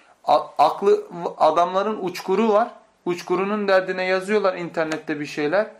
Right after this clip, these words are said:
Şehvetlerini giderecek her şeyi izliyorlar. Bunları öğreniyorlar da.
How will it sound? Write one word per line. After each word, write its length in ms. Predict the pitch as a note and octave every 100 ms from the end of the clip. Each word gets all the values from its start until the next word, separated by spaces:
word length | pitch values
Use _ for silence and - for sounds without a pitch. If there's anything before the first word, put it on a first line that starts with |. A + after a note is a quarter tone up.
| _ _ _ _ -
Şehvetlerini 760 | - D#3+ E3 F3 F3 F3+ F#3+
giderecek 460 | F3+ E3+ F3+ F3 F3+
her 160 | G3 F#3+
şeyi 300 | G3 G3+ F#3+
izliyorlar. 480 | F#3 A3 G3+ B2 - _ _ _ _ _ _ _ _ _ _ _ _ C3
Bunları 440 | D3 E3 F3+ F#3+
öğreniyorlar 800 | E3 E3 E3 F3 F3+ E3+ D#3+ C#3+
da. 160 | A#2+